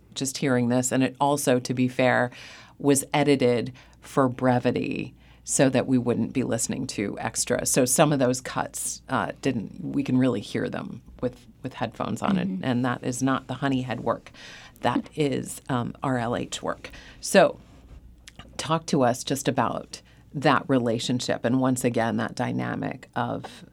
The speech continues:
Speaker 1: a woman who might be in an abusive relationship.
Speaker 2: Something I love as a writer and a director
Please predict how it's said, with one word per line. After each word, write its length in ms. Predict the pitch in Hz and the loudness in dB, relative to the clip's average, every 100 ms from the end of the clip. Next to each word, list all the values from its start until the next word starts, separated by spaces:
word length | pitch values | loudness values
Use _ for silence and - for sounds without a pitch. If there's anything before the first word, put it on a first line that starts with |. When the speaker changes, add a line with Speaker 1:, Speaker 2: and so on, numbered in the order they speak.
| - | -12
Speaker 1:
a 80 | - | -6
woman 420 | 131 123 120 110 | -2 0 0 -2
who 200 | 123 135 | -2 -2
might 320 | 135 123 - - | -2 -2 -4 -4
be 140 | 170 | -4
in 160 | - - | -4 -4
an 100 | 71 | -4
abusive 440 | 143 147 151 151 | -6 -8 -8 -10
relationship. 640 | - 151 160 175 175 190 - - - - - - 480 - _ _ _ - | -10 -8 -8 -8 -6 -8 -10 -20 -20 -20 -20 -20 -20 -20 _ _ _ -20
Speaker 2:
Something 420 | - - 247 269 262 | -8 0 4 6 6
I 100 | 220 | 4
love 320 | 190 190 190 - - | 2 2 0 -6 -6
as 600 | 180 180 180 180 - - - - - - - - | -4 -2 -2 -4 -8 -10 -18 -20 -20 -20 -12 -4
a 80 | 185 | -2
writer 320 | 180 175 180 | 0 -2 -2
and 220 | 185 180 | -2 -2
a 40 | 180 | -2
director 640 | 185 185 185 - 180 175 | -4 -4 -4 -2 -2 -2